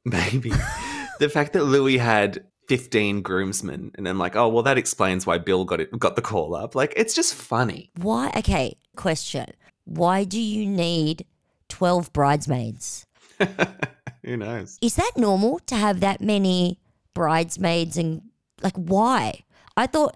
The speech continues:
Speaker 2: have your four kids. There you go. Like, I don't understand why you need that many. Like, what?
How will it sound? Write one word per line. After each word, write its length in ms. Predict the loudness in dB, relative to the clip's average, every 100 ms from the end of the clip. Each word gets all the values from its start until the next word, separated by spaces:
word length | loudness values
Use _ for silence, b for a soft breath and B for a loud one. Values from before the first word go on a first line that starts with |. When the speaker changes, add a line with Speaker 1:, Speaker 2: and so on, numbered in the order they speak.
| -4
Speaker 2:
have 200 | -2 0
your 120 | 0
four 240 | 0 0 2
kids. 500 | 2 2 0 -6 -12 _
There 180 | -4 -2
you 120 | 0
go. 280 | 0 0 0 -6 _ _ _ -6
Like, 380 | -4 -4 -6 -14 _ -2
I 60 | 0
don't 160 | 2
understand 580 | 0 -4 -6 -2 -2 0
why 120 | 0
you 160 | 2 0
need 200 | 0 0
that 160 | 0 0
many. 440 | 0 2 0 -2
Like, 180 | -2 -2
what? 440 | 0 2 2 0